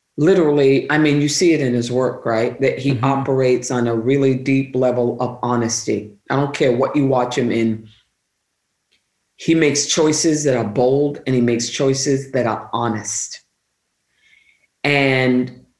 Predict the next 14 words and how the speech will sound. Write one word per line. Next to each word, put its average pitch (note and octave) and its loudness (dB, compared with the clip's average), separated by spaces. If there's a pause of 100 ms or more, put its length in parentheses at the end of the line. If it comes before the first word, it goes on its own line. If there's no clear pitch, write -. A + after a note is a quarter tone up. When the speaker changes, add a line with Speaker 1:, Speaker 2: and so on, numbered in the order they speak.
(1700)
Speaker 1:
when D3 4
we E3 2
first F3+ 2
met, B2 0
we C#3 2
first E3 0
met B2+ -2
when, B2+ 0
um, A#2+ -2
I C3 0
did B2+ 0
Antoine B2+ -2
Fisher, A#2 -4
Speaker 2:
Hmm. B2+ -6